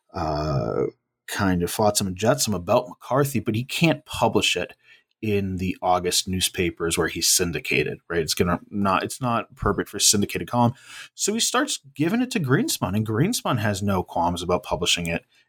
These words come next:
in the Las Vegas Sun. So the Las Vegas Sun has a series of articles about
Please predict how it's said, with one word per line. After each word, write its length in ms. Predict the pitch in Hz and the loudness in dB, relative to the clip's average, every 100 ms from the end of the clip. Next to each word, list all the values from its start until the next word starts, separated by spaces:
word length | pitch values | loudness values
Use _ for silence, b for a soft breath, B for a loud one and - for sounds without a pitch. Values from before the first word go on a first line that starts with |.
| _ | _
in 120 | 98 | -2
the 80 | 92 | 2
Las 240 | 87 85 | 2 2
Vegas 320 | 87 87 87 - | 0 0 2 0
Sun. 260 | 90 117 | 0 0
So 140 | 131 131 | 0 0
the 60 | |
Las 220 | 127 117 | 2 0
Vegas 320 | 110 131 165 - | 0 0 0 0
Sun 140 | 170 | 0
has 140 | 175 | 2
a 40 | 165 | 0
series 440 | - 135 156 180 | 0 0 0 0
of 80 | 135 | 2
articles 440 | 147 220 - 110 | 2 2 0 -2
about 300 | 113 120 120 | 2 4 2